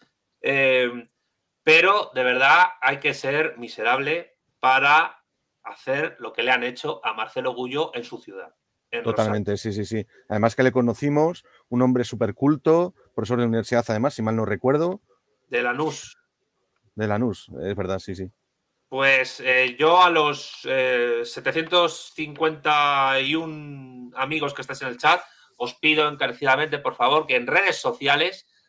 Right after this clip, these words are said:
Speaker 1: eh, escribáis a Marcelo, en su Twitter, en su Facebook, etcétera,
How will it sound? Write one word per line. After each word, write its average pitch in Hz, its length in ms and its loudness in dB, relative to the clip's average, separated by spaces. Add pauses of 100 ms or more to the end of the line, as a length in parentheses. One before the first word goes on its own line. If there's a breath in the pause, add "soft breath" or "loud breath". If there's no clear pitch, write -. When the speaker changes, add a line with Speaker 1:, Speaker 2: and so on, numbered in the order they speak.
(280)
Speaker 1:
eh, 131 300 2
escribáis 143 800 0
a 127 160 2
Marcelo, 160 760 -2
en 113 220 -20 (100)
su - 240 -18
Twitter, 156 300 -6
en 135 80 -10
su 127 100 -18
Facebook, 147 500 -6
etcétera, 165 540 -2